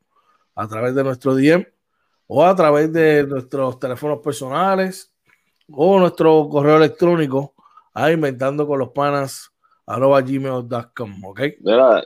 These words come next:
Speaker 2: la, ya, ya pudimos compartir en todas nuestras redes, ¿verdad? El, el link. De verdad vamos, vamos a ayudar a esta familia, una familia muy buena. Eh,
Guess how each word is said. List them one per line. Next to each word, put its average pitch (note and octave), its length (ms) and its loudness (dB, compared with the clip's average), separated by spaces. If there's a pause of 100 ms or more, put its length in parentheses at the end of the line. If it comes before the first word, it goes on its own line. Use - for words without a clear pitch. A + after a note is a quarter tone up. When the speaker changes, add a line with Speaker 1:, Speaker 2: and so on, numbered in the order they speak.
(200)
Speaker 2:
la, F2+ 580 0
ya, G2 280 -2
ya F#2+ 140 -2
pudimos B2 360 -6
compartir A#2+ 540 -6
en A2 160 -10
todas G#2+ 260 0
nuestras A2 380 -4
redes, A2 260 0
¿verdad? F#2+ 500 2
El, E2 400 -10 (520)
el E2+ 260 -4
link. G#2+ 300 -2
De F2+ 120 0
verdad F2+ 320 2
vamos, G#2+ 400 0
vamos G2 280 0
a - 20 2
ayudar A2 240 2
a A2 60 0
esta G#2+ 200 -6
familia, G#2 440 -4
una F#2+ 160 -6
familia G#2 340 -6
muy G#2 160 -8
buena. G#2 580 -4
Eh, E2 600 -6